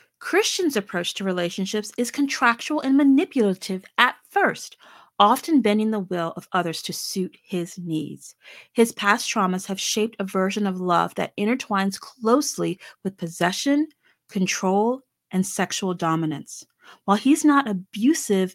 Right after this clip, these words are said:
in the legal sense, the power dynamics in his relationship with Anna are fraught with ethical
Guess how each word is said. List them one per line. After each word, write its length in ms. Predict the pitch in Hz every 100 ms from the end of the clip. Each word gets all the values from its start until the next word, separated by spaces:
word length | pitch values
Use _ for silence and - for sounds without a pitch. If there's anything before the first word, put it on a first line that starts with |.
| -
in 140 | 180
the 80 | 175
legal 480 | 170 175 202 302 330
sense, 580 | - 392 415 - - - _ _ _ _ -
the 80 | 202
power 520 | - - 214 247 277
dynamics 640 | 220 190 175 160 160 -
in 80 | 170
his 140 | 170
relationship 640 | 180 170 165 - 170 - -
with 100 | -
Anna 420 | 160 160 151 151 - -
are 120 | 160
fraught 1000 | - - - 202 214 214 180 - - - _ _ -
with 160 | 180 -
ethical 380 | 165 160 165 160